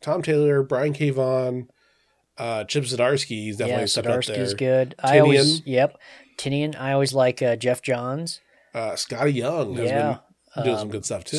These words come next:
Speaker 2: Scott Snyder does a lot of good work. I think he's doing Noctera.
Speaker 1: Yeah.
Speaker 2: So that's been good. Um, I can't remember who did Eve.
Speaker 1: Uh, I think that was someone new that we're not
Speaker 2: Was it
Speaker 1: familiar
Speaker 2: someone
Speaker 1: with.
Speaker 2: new?
Speaker 1: Yeah.
Speaker 2: Because I liked that,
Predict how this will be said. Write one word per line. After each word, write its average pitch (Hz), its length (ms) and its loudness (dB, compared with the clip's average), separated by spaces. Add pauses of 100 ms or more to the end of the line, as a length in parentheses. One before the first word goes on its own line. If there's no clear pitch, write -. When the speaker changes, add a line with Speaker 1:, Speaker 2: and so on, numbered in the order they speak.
(100)
Speaker 2:
Scott 117 220 -2
Snyder 120 460 -4
does 139 240 -2
a 139 60 -6
lot 139 140 2
of 139 60 -4
good 139 140 -6
work. 139 340 -4
I 135 60 -4
think 120 180 -10
he's 131 180 -6
doing 127 300 -2
Noctera. 143 720 -2 (240)
Speaker 1:
Yeah. 135 240 -2 (580)
Speaker 2:
So 107 320 -4
that's 117 260 -4
been 123 220 -6
good. 127 360 0
Um, 117 600 -8 (360)
I - 40 -20
can't 233 200 -10
remember 196 240 -4
who 208 180 -6
did 233 160 -4
Eve. 123 400 -6 (880)
Speaker 1:
Uh, 117 680 -2
I 131 240 -6
think 202 240 -4 (160)
that 147 200 0
was 135 260 2
someone 117 420 -4
new 95 240 -8
that 87 160 -12
we're 95 140 -8
not 98 80 -8
Speaker 2:
Was 131 80 -8
it - 20 -8
Speaker 1:
familiar - 140 -2
Speaker 2:
someone 175 260 -2
Speaker 1:
with. 175 80 -4
Speaker 2:
new? 190 220 -2
Speaker 1:
Yeah. 101 120 -8
Speaker 2:
Because 139 220 -4
I 139 40 4
liked 185 340 0
that, 147 360 2